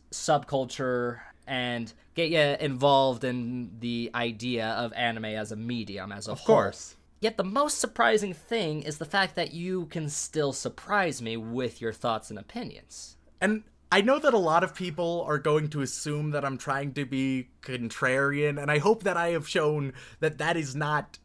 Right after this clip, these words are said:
Speaker 2: what I'm trying to do by any means. It's not that I'm going in saying that this is overrated. I think that everyone who enjoys this has a lot of valid reason too.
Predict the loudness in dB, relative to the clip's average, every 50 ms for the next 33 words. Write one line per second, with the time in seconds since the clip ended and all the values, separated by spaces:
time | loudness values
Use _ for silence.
0 | _ _ 0 2 2 2 2 0 0 2 2 2 2 2 -2 0 0 0 0 0
1 | 0 0 2 2 2 2 2 0 0 0 0 0 0 0 0 0 -2 -4 -2 -2
2 | -2 -2 0 0 0 0 2 2 2 2 0 0 0 0 0 0 -2 -2 -2 -2
3 | -4 -4 -4 -4 -4 -4 -4 -4 -6 -6 -4 -4 -6 -4 -4 -4 -4 -4 -4 -4
4 | -2 0 0 0 0 0 2 2 4 4 4 2 2 2 0 -2 -2 -2 -4 -2
5 | -2 0 2 2 2 2 0 0 0 0 0 -2 0 0 0 0 0 0 0 -2
6 | -2 0 2 2 2 2 0 -2 0 0 0 2 2 2 2 2 0 0 -2 0
7 | 0 -2 -4 -6 -6 -6 -6 -6 -4 -4 -4 -4 -4 2 4 4 4 4 2 -2
8 | -8